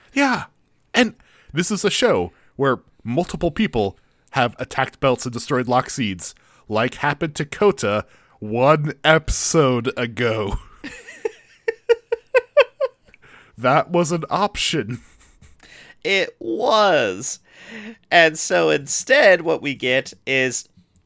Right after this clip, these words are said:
Speaker 2: Kota is stabbed, he is skewered, and both are de-transformed. Kota's on the ground, and he's hugging it out with Michi as feathers are coming down around them.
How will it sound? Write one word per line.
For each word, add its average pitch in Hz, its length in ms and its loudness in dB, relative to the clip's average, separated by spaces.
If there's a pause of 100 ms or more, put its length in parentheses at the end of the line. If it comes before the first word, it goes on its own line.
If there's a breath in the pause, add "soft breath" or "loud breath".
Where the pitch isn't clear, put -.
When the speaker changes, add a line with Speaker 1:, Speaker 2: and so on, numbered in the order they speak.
(180)
Speaker 2:
Kota 120 380 -4
is 143 240 0
stabbed, 160 480 4
he 151 120 -4
is 139 140 -4
skewered, 139 640 -2 (400 soft breath)
and 123 400 -2
both 123 320 -4
are 156 80 0
de-transformed. 151 1000 -4 (520)
Kota's 127 380 -4
on 139 120 0
the 127 60 -10
ground, 147 540 4 (420 soft breath)
and 110 140 -8
he's 120 360 -8
hugging 175 440 -4
it 175 100 4
out 165 240 2
with 151 180 -4
Michi 135 540 -2
as 147 240 -4
feathers 147 680 -6
are 135 40 -10
coming 160 360 -12
down 156 260 -4
around 143 460 0
them. 107 300 -2